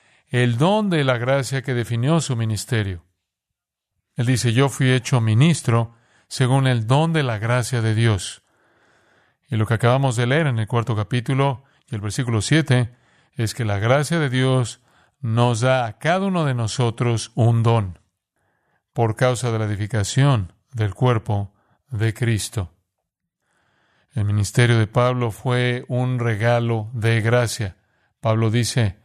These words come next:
en su carta a los Corintios, primera Corintios quince diez, "Soy lo que soy por la gracia de Dios". Yo soy lo que soy por la gracia de Dios. No solo lo que soy como creyente,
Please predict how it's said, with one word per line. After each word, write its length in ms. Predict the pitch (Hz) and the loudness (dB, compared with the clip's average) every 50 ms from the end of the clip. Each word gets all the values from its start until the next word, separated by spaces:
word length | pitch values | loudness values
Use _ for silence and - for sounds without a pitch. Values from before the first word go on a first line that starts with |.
| _ _ _ _ _ | _ _ _ _ _
en 100 | - 110 | -4 -4
su 120 | - 120 | -4 -2
carta 300 | 107 131 123 120 117 123 | 0 0 0 2 0 -2
a 20 | 113 | 0
los 180 | 107 107 - | 0 -2 -4
Corintios, 480 | - - 117 117 127 127 - 131 113 - | -2 -2 0 0 0 0 0 0 -2 0
primera 240 | - 117 110 120 117 | 0 0 0 0 0
Corintios 480 | - 117 120 120 113 127 117 104 - | 0 0 -2 0 0 0 0 0 0
quince 340 | - 135 127 117 - - 120 | 0 2 2 2 2 2 2
diez, 300 | 110 127 139 135 117 104 | 4 4 4 4 2 0
"Soy 180 | - - 123 123 | 0 0 2 2
lo 120 | 120 107 | 2 0
que 120 | - 120 | 0 -2
soy 300 | 104 - - 131 127 127 | -2 0 2 2 2 2
por 320 | 117 - - 135 123 127 120 | 0 0 0 2 2 2 0
la 160 | 117 113 110 | 0 -2 -2
gracia 440 | 110 113 110 104 104 98 - 117 110 | -2 -2 -2 -2 -2 -2 0 0 2
de 120 | 110 113 | 2 2
Dios". 460 | 113 131 147 165 165 131 101 - - _ _ _ _ _ _ _ _ _ _ _ _ _ _ _ _ _ | 4 4 4 4 2 0 -2 -4 -10 _ _ _ _ _ _ _ _ _ _ _ _ _ _ _ _ _
Yo 120 | - 123 110 | -2 -2 0
soy 200 | - - 131 127 | 2 2 2 2
lo 120 | 123 117 | 2 0
que 120 | 110 113 | 0 -2
soy 200 | 104 - 127 127 | 0 0 0 0
por 140 | 117 123 123 | 0 0 0
la 80 | 113 104 | 0 0
gracia 320 | 101 113 117 104 - 120 | 0 0 0 2 2 2
de 80 | 113 113 | 4 4
Dios. 280 | 120 147 143 113 - - _ _ _ _ - | 4 4 2 0 -2 -8 _ _ _ _ -4
No 140 | 127 151 | -2 -2
solo 200 | 139 - 156 147 | 0 0 0 0
lo 140 | 139 123 117 | 0 -2 -4
que 140 | - 127 110 | -4 -6 -6
soy 360 | - - - 139 143 139 131 | -4 -2 0 2 2 0 -2
como 280 | - - 127 113 110 104 | -2 -4 -4 -4 -4 -6
creyente, 760 | - - 104 98 98 117 143 190 196 151 151 131 123 - | -4 -4 -4 -2 2 2 2 2 2 0 0 -2 -2 -4